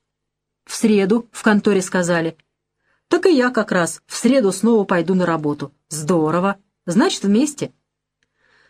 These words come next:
Смотрит Кошич на быки бетонные, серые. Возле первого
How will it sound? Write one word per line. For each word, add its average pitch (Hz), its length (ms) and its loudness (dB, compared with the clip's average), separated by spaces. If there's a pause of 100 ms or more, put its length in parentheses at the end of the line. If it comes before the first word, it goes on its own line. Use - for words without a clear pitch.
(200)
Смотрит 311 440 0
Кошич 240 460 -2
на 190 100 0
быки 170 280 0
бетонные, 196 640 0
серые. 165 600 -6 (320)
Возле 180 400 0
первого 175 560 0